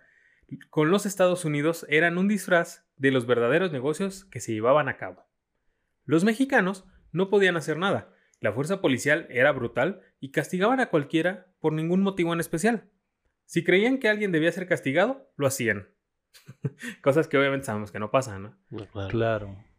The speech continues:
Speaker 1: Porque el, el, toda, toda servicio, todo servicio público de seguridad aquí es súper eficiente y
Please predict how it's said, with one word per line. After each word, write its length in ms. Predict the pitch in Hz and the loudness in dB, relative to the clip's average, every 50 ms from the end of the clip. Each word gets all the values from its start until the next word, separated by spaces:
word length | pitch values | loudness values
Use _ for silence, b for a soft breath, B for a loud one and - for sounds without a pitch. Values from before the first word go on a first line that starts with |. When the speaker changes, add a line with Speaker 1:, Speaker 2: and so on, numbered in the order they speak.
| _ _ _ _ - | _ _ _ _ -2
Speaker 1:
Porque 260 | 135 117 110 120 117 | -2 0 2 2 2
el, 100 | 117 117 | 2 2
el, 640 | 117 120 117 117 113 113 117 117 120 123 123 117 _ _ _ _ _ _ _ _ | 0 -2 -2 -4 -8 -12 -12 -10 -10 -10 -10 -12 _ _ _ _ _ _ _ _
toda, 440 | - 131 131 135 131 127 107 107 - | 0 2 4 4 4 4 2 -2 -4
toda 220 | - 131 135 139 135 | -4 -2 -2 -2 -2
servicio, 640 | 135 139 120 123 120 - 139 131 123 120 113 110 110 | -4 -6 -6 -6 -6 -4 -4 -4 -2 -2 -4 -4 -4
todo 80 | - 160 | -4 -4
servicio 360 | 156 156 139 135 135 - - | -2 -2 -4 -4 -4 -6 -4
público 840 | - 143 143 143 147 147 143 - 147 139 135 131 123 117 104 - _ | -2 -2 -2 0 -2 -4 -4 -2 -2 0 0 0 0 -2 -4 -8 _
de 80 | - 113 | -8 -8
seguridad 520 | - - 113 110 113 113 113 117 120 123 | -6 -6 -8 -8 -6 -4 -2 0 2 2
aquí 300 | 127 120 123 - 120 117 117 | 0 0 -2 -6 -6 -4 -4
es 220 | 113 110 - - | -4 -4 -6 -10
súper 280 | - - 135 135 143 131 | -6 -6 -4 -2 -2 -2
eficiente 720 | 120 104 107 98 120 117 120 110 - - 127 131 120 - - | -2 -4 -6 -8 -6 -8 -8 -8 -6 -6 -6 -6 -8 -10 -10
y 480 | 135 123 113 117 117 113 113 113 - | -10 -8 -8 -8 -8 -10 -12 -14 -18